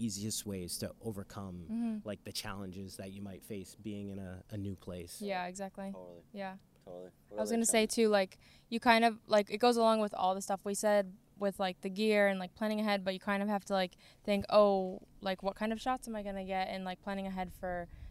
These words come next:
Speaker 2: that type of thing because, you know, it kinda depends on, like, what kind of gear you're gonna be bringing. And, um,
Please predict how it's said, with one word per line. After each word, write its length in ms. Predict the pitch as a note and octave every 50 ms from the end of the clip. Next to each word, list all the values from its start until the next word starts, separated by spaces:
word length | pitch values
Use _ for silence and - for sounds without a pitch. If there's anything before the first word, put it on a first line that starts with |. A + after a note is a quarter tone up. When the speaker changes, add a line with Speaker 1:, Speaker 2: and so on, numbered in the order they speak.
| - - -
Speaker 2:
that 180 | G#3 G#3 G#3 -
type 180 | G#3+ G#3 -
of 100 | A3 G#3
thing 260 | - A3+ A3 A3 A3
because, 540 | G#3+ - G#3+ G3 F#3+ F3+ - - - - - - - - -
you 80 | F#3+ F#3+
know, 120 | F3+ F3
it 100 | F3+ -
kinda 200 | - G3+ F#3 F#3
depends 280 | F3+ F3+ F#3+ F3+ F3+ F3
on, 80 | F3 E3+
like, 120 | E3+ F3+ -
what 120 | - -
kind 160 | F3+ F3+ F3
of 80 | E3+ E3
gear 340 | E3 E3+ E3 E3 E3 F3 - - -
you're 100 | - F3+ F3
gonna 140 | F3+ F3+ F3
be 100 | F3 E3
bringing. 420 | F3 E3+ E3+ F3+ F3+ F3+ F3+ F3+
And, 160 | F3+ F3 E3 - - - - - - - - -
um, 460 | F#3+ F#3 F3+ F3 E3+ E3+ F#3 F#3 F#3